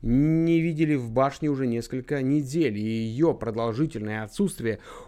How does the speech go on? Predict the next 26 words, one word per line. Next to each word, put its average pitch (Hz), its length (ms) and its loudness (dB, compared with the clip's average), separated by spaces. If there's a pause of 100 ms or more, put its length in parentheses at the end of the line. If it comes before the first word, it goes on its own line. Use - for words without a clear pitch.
указывает 143 680 4
нам 135 240 2
на 120 140 0
то, 180 180 2
что - 260 -2
она, 120 240 0
возможно, 101 720 -4 (140)
скончалась». - 880 -8 (180)
Конец 95 380 -8
цитаты. - 460 -12 (260)
Авторы 147 320 4
канала 151 300 2
поясняют, 143 540 0
согласно 131 420 2
пророчеству, 139 840 4 (280)
если 180 500 2
птиц - 560 2 (200)
останется 151 720 2
меньше 147 480 4
шести, 135 500 -4
Тауэр 170 540 2
и 127 180 -2
всё 110 220 -4
королевство 110 640 -6
ждёт 92 400 -10
крах. 101 540 -6